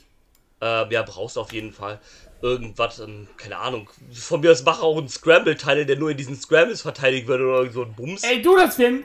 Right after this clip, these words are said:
Speaker 2: das wär ein geiler Fit für G C W, nochmal so ein Alleinstellungsmerkmal.
Speaker 1: Ja.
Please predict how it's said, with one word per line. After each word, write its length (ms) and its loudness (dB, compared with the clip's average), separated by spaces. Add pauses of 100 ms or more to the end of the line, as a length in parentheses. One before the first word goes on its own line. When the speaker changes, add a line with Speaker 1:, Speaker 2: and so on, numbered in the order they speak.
Speaker 2:
das 300 0
wär 80 -2
ein 120 -2
geiler 380 0
Fit 320 -6
für 220 -4
G 240 -2
C 220 -8
W, 420 0
nochmal 280 0
so 100 -4
ein 40 -2
Alleinstellungsmerkmal. 1200 0
Speaker 1:
Ja. 220 0